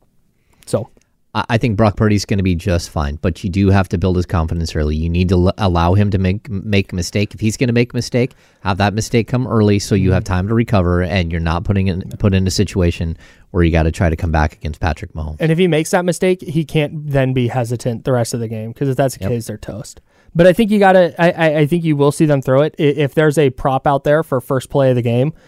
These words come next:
Speaker 1: it wouldn't shock me if it's a pass.
Speaker 2: Mm.
Speaker 1: But I, I, I, I think that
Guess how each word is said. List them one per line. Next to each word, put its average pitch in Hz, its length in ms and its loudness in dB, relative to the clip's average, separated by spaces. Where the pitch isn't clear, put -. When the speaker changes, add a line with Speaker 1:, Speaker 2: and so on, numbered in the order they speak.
Speaker 1:
it - 80 -4
wouldn't 131 180 0
shock 117 240 -2
me 139 80 2
if 120 80 -2
it's 120 100 -6
a - 40 -12
pass. 127 400 -4
Speaker 2:
Mm. 104 140 -4
Speaker 1:
But 135 400 2
I, 139 240 0
I, 135 520 2
I, 127 560 2
I 143 100 2
think 147 280 0
that 131 200 2